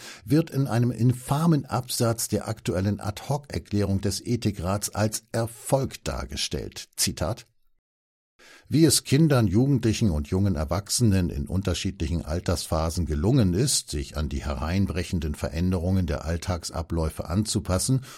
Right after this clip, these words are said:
und diese zu gestalten, ist angesichts ständig neuer Belastungen und sich ändernder Rahmenbedingungen beeindruckend. Viele Jugendliche haben die Verlagerung des Lernens in den digitalen Raum, den Wegfall vieler Angebote der Freizeitgestaltung,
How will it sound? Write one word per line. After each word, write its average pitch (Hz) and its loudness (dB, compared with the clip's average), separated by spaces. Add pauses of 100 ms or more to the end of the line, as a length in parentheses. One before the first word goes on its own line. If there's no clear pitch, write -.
und - -4
diese 107 2
zu 73 -6
gestalten, 104 0 (260)
ist 117 2
angesichts 127 4
ständig 117 2
neuer 101 2
Belastungen 92 2
und - -6
sich - -8
ändernder 85 0
Rahmenbedingungen 78 0
beeindruckend. - -4 (420)
Viele 156 0
Jugendliche 120 2
haben 80 -2
die 73 -2
Verlagerung 110 0
des - -2
Lernens 95 0
in 78 0
den 73 -2
digitalen 76 -4
Raum, 98 2 (280)
den 64 -4
Wegfall 80 -2
vieler 71 -4
Angebote 87 0
der 67 -4
Freizeitgestaltung, 87 -2